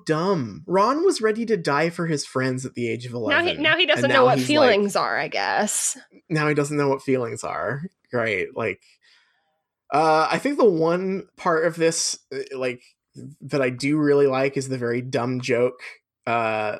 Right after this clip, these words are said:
Speaker 1: where, like, Ron asks him, you know, "Hey, hey, hey, man, how, how was it?" <laughs> And, and Harry's just like, "Wet." Like, <laughs> that's just a really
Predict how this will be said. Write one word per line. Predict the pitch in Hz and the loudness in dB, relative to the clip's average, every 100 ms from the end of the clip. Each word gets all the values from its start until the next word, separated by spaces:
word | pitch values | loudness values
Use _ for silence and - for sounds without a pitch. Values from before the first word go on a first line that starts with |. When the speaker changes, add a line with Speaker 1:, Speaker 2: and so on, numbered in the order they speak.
| - | -10
Speaker 1:
where, | - 123 117 117 113 | -12 -6 -6 -6 -8
like, | 113 107 107 - | -8 -8 -8 -6
Ron | 117 120 | -2 -2
asks | 120 120 - - | -2 -6 -6 -4
him, | 139 117 113 113 - | -2 -2 -4 -10 -12
you | - 107 | -12 -12
know, | 95 | -6
"Hey, | 135 113 117 - | -2 -2 -4 -10
hey, | 131 135 | -10 -10
hey, | 127 120 131 120 | -4 -2 -2 -2
man, | 117 110 117 120 | -4 -4 -4 -4
how, | 120 120 110 | -4 -4 -4
how | 120 120 | -4 -4
was | 117 127 143 135 | 0 0 2 2
it?" | 139 | 2
<laughs> | |
And, | 165 160 143 | 2 0 -2
and | 120 127 | -6 -6
Harry's | 120 120 131 | -4 -4 -4
just | 127 | -8
like, | 117 | -10
"Wet." | - 101 101 110 _ _ _ _ _ _ _ _ | -10 -8 -6 -6 _ _ _ _ _ _ _ _
Like, | 214 151 151 - | -2 0 0 -2
<laughs> | 403 | 2
that's | 208 - | 2 2
just | 240 202 | -6 -2
a | 165 | 0
really | 143 131 | 2 2